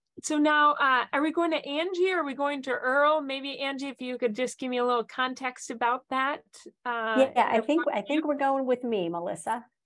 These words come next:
Speaker 1: Okay. All right. All right. So,
Speaker 2: But welcome,
Speaker 1: um,
Speaker 2: Earl. So glad you're here.
Speaker 1: Yes, welcome, Earl. Um, so glad you're here too. Um, Angie, you also write about the dehumanization of Black people and how incarceration contributes to further dehuman-,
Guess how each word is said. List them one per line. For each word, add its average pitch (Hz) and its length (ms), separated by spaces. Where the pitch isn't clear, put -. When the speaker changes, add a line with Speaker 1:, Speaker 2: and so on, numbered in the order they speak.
Speaker 1:
Okay. 381 540
All 262 120
right. 254 320
All 220 60
right. 202 320
So, 214 400
Speaker 2:
But 262 160
welcome, 269 500
Speaker 1:
um, 269 60
Speaker 2:
Earl. 233 200
So 226 200
glad 226 320
you're 220 140
here. - 280
Speaker 1:
Yes, 285 400
welcome, 247 440
Earl. 208 520
Um, 214 640
so 233 180
glad 226 220
you're 220 100
here 214 220
too. 208 400
Um, 254 300
Angie, 311 300
you 294 380
also 392 340
write 269 240
about 262 300
the 254 80
dehumanization 254 1080
of 220 80
Black 214 300
people 233 240
and 220 100
how 226 240
incarceration 233 840
contributes 214 600
to 214 140
further 233 480
dehuman-, 196 600